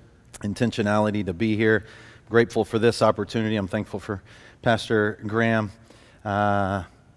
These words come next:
uh, leading us in, in choosing songs and scriptures and, uh, that, that prepare our hearts for this text this morning.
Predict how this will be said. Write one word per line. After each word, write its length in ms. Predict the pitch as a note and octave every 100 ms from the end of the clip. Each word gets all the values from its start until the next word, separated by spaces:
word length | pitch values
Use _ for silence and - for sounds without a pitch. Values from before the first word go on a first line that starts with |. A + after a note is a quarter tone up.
| _ _ - -
uh, 140 | G#2+
leading 380 | G#2 A2+ A#2+ A2+
us 260 | A2 - -
in, 540 | A#2+ G#2+ G#2 G2+ G2+
in 160 | A2 G#2
choosing 640 | - C3+ A#2+ A2 A2 G#2+
songs 540 | - - A#2 A2+ G#2+ G2+
and 200 | G#2+ G2+
scriptures 800 | - - B2 - - G#2+ G2+ -
and, 220 | G2+ F2+ - - - - - -
uh, 320 | G#2 G2+ G2
that, 320 | G2 F#2+ -
that 320 | G#2 F#2+ -
prepare 480 | - A#2+ - C#3+ B2
our 120 | G#2
hearts 520 | G#2+ A2 G2+ - - - _ - - - -
for 400 | - A#2 A2 G2
this 280 | G#2+ B2+ -
text 400 | - G#2+ F#2+ -
this 180 | G#2+ -
morning. 320 | A2+ G#2+ G2